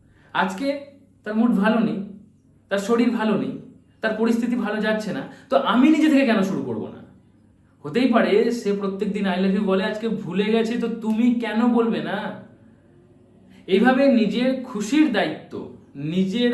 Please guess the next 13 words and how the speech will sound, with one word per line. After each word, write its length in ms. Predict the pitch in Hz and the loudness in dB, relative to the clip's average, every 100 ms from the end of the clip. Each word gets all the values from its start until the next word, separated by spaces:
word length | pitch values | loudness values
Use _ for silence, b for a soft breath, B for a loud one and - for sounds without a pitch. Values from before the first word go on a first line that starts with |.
| 208 | -2
হ্যাপি 320 | 143 151 - 233 | -4 -6 -6 -8
থাকার 380 | 202 190 185 180 | -6 -4 -4 -4
দায়িত্বটা 500 | 143 135 139 - 190 | -4 -4 -4 0 0
যদি 180 | 202 202 - | 2 -2 -4
তাকে 180 | 147 160 | -6 -6
দিয়ে 240 | 139 147 165 | -6 -4 -2
দাও, 200 | 123 - - B B | -4 -4 -8 B B
তাহলে 240 | 165 196 226 | 0 2 2
কিন্তু 180 | 240 226 | 2 0
কষ্ট 200 | 180 - | -2 -4
পেতেই 300 | 139 127 123 | -8 -8 -10
হবে। 200 | 104 92 - - _ b b b b - | -10 -12 -18 -20 _ b b b b 0
কারণ 260 | 202 254 | 2 4